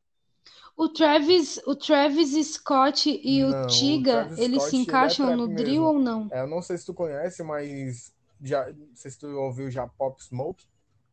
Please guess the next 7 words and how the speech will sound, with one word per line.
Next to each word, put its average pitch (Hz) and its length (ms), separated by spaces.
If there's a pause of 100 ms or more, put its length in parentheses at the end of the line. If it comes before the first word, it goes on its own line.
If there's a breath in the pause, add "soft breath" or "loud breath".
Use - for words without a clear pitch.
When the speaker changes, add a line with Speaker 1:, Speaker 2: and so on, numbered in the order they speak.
(120)
Speaker 2:
O 123 60
Pop 135 300
Smoke 147 380
é 175 60
basicamente 175 720
o 208 60
drill. 135 440